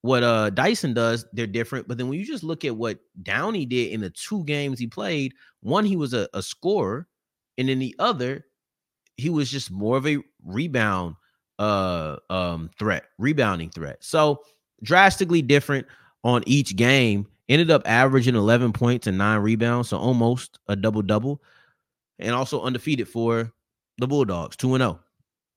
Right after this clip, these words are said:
Then you look at Dyson, who, like I said, he's a scorer. Thirty points was a career high for him. So he had more points than he had ever had, lines up with who he is.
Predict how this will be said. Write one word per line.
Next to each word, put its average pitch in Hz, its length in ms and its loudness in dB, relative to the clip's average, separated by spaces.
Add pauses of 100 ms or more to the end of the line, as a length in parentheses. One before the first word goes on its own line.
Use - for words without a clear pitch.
(540)
Then 113 120 -4
you 139 80 2
look 160 160 -2
at 120 100 -4
Dyson, 123 480 -2
who, 110 480 0 (360)
like 92 120 -2
I 90 60 -2
said, 110 180 -2
he's 107 140 -2
a 82 40 -10
scorer. 80 440 -10 (500)
Thirty 131 220 4
points 107 320 -6
was 95 180 -4
a 90 100 -2
career 92 540 -4
high 110 280 2
for 127 140 -6
him. 135 240 -4 (280)
So - 140 -2
he 117 100 4
had 131 140 4
more 135 220 0
points 175 300 -4
than 117 120 -6
he 107 80 -4
had 95 140 -4
ever 82 200 -6
had, 87 320 -6 (260)
lines 87 340 -6
up 90 120 -8
with 85 160 -12
who 85 160 -10
he 78 180 -10
is. 123 220 -8